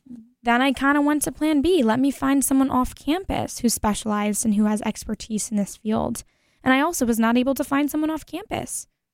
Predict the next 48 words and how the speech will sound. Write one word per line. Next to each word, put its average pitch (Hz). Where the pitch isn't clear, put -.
even 302
though 302
that 247
was 240
a 233
barrier 233
in 214
my 214
recovery, 226
because 220
finding 269
someone 233
off 220
campus 277
meant 226
I 220
had 220
to 226
walk 214
to -
their 240
<laughs> -
place -
every 226
single 214
day. 220
But 226
South 254
Bend's 240
options 226
were 220
very 202
limited, 220
and 208
all 220
of 208
the 220
people 220
in 208
South 202
Bend 247
who 220
I 208
had 208
looked 240
at -
were 233
booked. 285